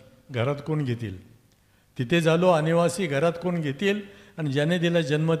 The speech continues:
तेच व्हॅक्सिनसुद्धा देतील." आणि बारक्या, एक गोष्ट लक्षात ठेव,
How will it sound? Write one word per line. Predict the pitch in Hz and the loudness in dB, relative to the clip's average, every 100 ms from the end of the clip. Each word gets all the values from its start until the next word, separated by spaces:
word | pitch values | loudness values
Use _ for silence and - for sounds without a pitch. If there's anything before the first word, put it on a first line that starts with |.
| 170 | 2
तेच | 160 - - - - _ _ | 0 0 -8 -14 -20 _ _
व्हॅक्सिनसुद्धा | 139 123 - 170 - 156 151 | -4 -4 -4 -6 -4 -2 0
देतील." | 135 123 123 104 98 - - - - - _ _ - | 0 -2 -4 -6 -10 -18 -20 -20 -20 -20 _ _ -8
आणि | 147 | -4
बारक्या, | 135 131 135 165 | -2 0 0 2
एक | 165 160 | 2 2
गोष्ट | 139 147 - | -2 -2 0
लक्षात | 135 - 151 | -2 0 -2
ठेव, | - 139 | 0 0